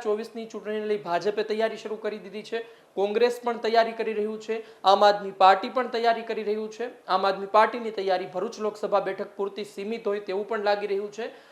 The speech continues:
પરંતુ આ તમામ વચ્ચે ભારતીય જનતા પાર્ટી બીજા પક્ષના નેતાઓને પોતાનામાં સમાવવાનું કામ શરૂ જ રાખે છે.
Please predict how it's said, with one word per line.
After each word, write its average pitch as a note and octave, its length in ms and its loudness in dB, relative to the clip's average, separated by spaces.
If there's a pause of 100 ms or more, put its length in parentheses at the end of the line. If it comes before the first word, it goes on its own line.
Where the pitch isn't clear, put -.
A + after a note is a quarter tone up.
(140)
પરંતુ A3+ 800 4 (200)
આ A#3+ 80 10
તમામ B3+ 440 8
વચ્ચે G3+ 380 -2 (360)
ભારતીય A#3 380 6
જનતા A3 360 0
પાર્ટી G3 640 0 (540)
બીજા F#3+ 260 2
પક્ષના G#3 400 -4
નેતાઓને F#3 540 -2
પોતાનામાં F3+ 540 -6
સમાવવાનું E3+ 640 -6
કામ D#3 300 -6 (300)
શરૂ C#4 200 0
જ G3 100 -8
રાખે D#3 320 -2
છે. - 160 -14